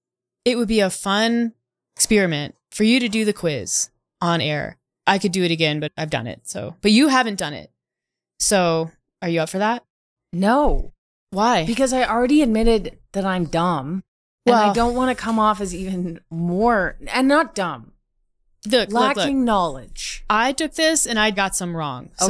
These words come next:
Speaker 2: Okay.
Speaker 1: don't worry.
Speaker 2: Okay.
Speaker 1: There's eleven questions. It won't take long.
Speaker 2: Okay.
Speaker 1: Are you ready?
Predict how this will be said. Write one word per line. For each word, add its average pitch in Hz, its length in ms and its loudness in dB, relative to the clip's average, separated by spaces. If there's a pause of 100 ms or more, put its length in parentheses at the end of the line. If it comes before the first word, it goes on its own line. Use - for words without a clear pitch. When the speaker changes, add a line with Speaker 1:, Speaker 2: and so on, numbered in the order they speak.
Speaker 2:
Okay. 147 340 -4
Speaker 1:
don't 208 220 2
worry. 156 480 -2
Speaker 2:
Okay. 156 420 -6 (240)
Speaker 1:
There's 202 160 4
eleven 196 400 2
questions. 147 500 -8
It 180 100 -4
won't 170 200 -6
take 165 220 -6
long. 156 100 -14
Speaker 2:
Okay. - 320 -14
Speaker 1:
Are 185 60 -4
you 180 80 2
ready? 175 320 0